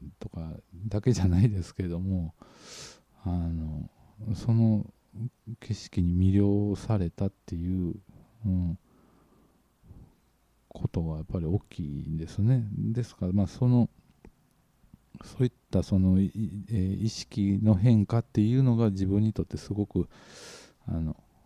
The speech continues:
お-、大きかったので、えー、まあ、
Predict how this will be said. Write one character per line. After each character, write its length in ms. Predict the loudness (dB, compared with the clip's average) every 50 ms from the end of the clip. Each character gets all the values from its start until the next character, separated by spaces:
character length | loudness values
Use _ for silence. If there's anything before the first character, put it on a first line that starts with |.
| _ _ _ -14 -12 -8
お-、 160 | -8 -10 -10 -8 -10 -10
大 40 |
き 140 | -10 -12 -10
か 140 | -4 -4 -4
っ 60 | -4 -4
た 140 | -8 -6
の 200 | -6 -4 -4 -4
で、 400 | 0 0 0 0 0 -2 -6 -12 -16 -20 -20 _ _ -8
え 220 | -6 -6 -6 -4 -2
ー、 40 | -2
ま 100 | 0
あ、 40 | 0